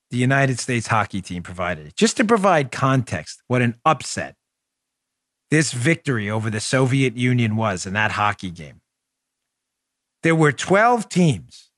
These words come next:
seeded in that, in that nineteen eighty U S Olympics. You know what the United States, who wound up winning the gold medal, was seeded?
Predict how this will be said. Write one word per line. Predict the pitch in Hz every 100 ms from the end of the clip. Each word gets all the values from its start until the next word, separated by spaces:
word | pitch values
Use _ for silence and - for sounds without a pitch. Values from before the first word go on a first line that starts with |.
| _ _ _ _
seeded | - 196 156 135 87
in | 104 110
that, | 110 107 -
in | 123 113
that | 110 107 110
nineteen | 113 120 120 117
eighty | 110 107
U | 107
S | 104 107
Olympics. | 104 76 -
You | 123
know | 180
what | 196
the |
United | 175 180 170
States, | 151 170 170
who | 135
wound | 131 127
up | 113
winning | 135 127
the |
gold | 117 120
medal, | 117 127 131
was | 135
seeded? | - 147 151